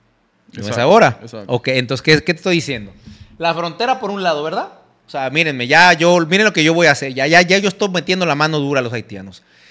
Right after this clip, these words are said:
Speaker 1: Y ahora viene algo que todo el mundo se queja, que para ir a trabajar, que no hay carros públicos y no hay metro. Ahora vamos a tener esto, ya no va a haber pretexto. Ya, güey. Ya ganó las elecciones en primera vuelta.
Speaker 2: Fuck.
Speaker 1: Ya.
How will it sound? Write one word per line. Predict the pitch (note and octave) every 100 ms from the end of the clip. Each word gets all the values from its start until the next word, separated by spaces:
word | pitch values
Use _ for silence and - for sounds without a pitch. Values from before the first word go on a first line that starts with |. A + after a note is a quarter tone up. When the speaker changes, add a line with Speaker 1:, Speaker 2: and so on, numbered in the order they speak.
| _
Speaker 1:
Y | A2+
ahora | B2+ D3
viene | D3+ D3+ D3
algo | D3+
que | C#3+ A#2
todo | A2+ D3+
el | D#3
mundo | D#3 D#3+
se | C3
queja, | B2 A#2 A2
que | G#2+
para | A2
ir | B2 C#3+
a |
trabajar, | B2+ A#2 A2+ A#2 - -
que | A2+
no | B2
hay | D#3+
carros | - D#3+ D3
públicos | C#3+ E3+ E3 C#3
y |
no | C#3
hay |
metro. | C#3 A#2+ A2 A#2
Ahora | B2+
vamos | C3 C3+ C#3
a |
tener | C3 B2+ A#2
esto, | A2 A#2+
ya | C#3
no |
va | D3+
a |
haber | D3+
pretexto. | D3 C3+ A#2 - _ _ _ _ _ _ _ _ _ _ _ _ _ _ _ _ _ _ _ _ _ _ -
Ya, | B2 F3
güey. | F3+ F#3 F3+ E3 _ _
Ya | F3 A#3
ganó | B3 A#3 B3
las | B3+
elecciones | A3 G3+ A#3+
en | A3
primera | G3+ G3+ G#3+
vuelta. | G#3+ A3 F3
Speaker 2:
Fuck. | C3+ B2
Speaker 1:
Ya. | E3+ G3+ A3 G3+ - _